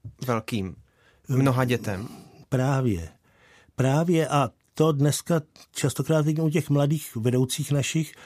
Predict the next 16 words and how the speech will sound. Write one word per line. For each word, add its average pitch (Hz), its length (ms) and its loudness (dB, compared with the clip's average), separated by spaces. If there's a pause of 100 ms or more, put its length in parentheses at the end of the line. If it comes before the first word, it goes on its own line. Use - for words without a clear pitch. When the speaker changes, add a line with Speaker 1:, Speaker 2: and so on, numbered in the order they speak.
(420)
Speaker 2:
že 139 140 2
si 160 120 0
to 180 120 2
tak - 200 -2
jako 190 160 0
neuvědomujou 160 760 4
a, 156 160 0 (400)
a 135 60 -2
když 127 200 2
to 185 120 2
uvědomí, 175 420 4
tak 156 160 0
z - 40 -4
toho 165 140 2
dostanou 156 360 2
strach. 113 520 -4